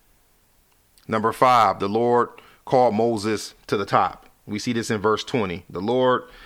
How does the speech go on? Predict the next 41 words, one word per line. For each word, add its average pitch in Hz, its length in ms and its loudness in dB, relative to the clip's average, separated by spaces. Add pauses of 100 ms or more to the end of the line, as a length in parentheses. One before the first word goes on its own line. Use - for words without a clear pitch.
(140)
came 120 240 -2
down 113 320 0
on 107 120 -2
Mount 107 200 0
Sinai 104 560 0 (300)
to 104 100 -4
the 95 80 -2
top 113 300 0
of 107 60 0
the 101 80 -4
mountain, 104 480 -2
and 95 120 -6
the 95 60 -4
Lord 107 240 0
called 107 260 0
Moses 101 760 -2
to 120 100 -2
the 110 100 -6
top 110 300 2
of 95 80 -2
the 95 80 -2
mountain." 90 460 -4 (1700)
Number 120 200 0
six, 117 420 0
the 92 120 -4
Lord 135 340 0
tells 135 320 0
Moses, 117 400 2
"If 107 100 -4
the - 80 -8
people 120 380 -4
gaze, 123 560 -2
they 110 180 -2
will 107 160 -2
perish." 98 540 -4 (420)
Look - 160 -4
at, 135 300 0
uh, 107 180 0
verse 110 220 -2
twenty-one 110 480 -2
again. 90 380 -8